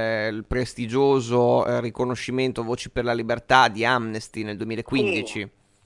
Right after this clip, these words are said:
Speaker 2: Sì, nel duemilaquindici tra gli emergenti, quell'anno vinse tra i big, eh, Mannarino e io tra gli emergenti con un brano che si chiama Libertà,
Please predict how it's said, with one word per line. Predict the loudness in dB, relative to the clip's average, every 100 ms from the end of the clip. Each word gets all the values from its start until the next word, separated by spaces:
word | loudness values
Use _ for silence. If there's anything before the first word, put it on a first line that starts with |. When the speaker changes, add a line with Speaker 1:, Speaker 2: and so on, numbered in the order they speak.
| _
Speaker 2:
Sì, | -6
nel | -4 -4
duemilaquindici | -8 -6 -4 -4 -6 -6 -4 -2 -2 -2 -4 -6 -4
tra | -2 0
gli | 0
emergenti, | 0 -2 0 0 0 -4 -6
quell'anno | 0 2 2 0
vinse | -6 -8 -4 2
tra | 6 8 8 8 8 6 4
i | 2
big, | -4 -4 -4 0
eh, | 4 6 6 4 2
Mannarino | 0 2 2 0 2 2 2 -6 -16 -16 -8
e | -2
io | 0
tra | 0 -4
gli | -2
emergenti | 0 0 0 -4 -4 -8 -4
con | -2 0
un | 2
brano | 6 6 4
che | -2
si |
chiama | -4 -2 -4
Libertà, | 0 2 2 2 4 8 8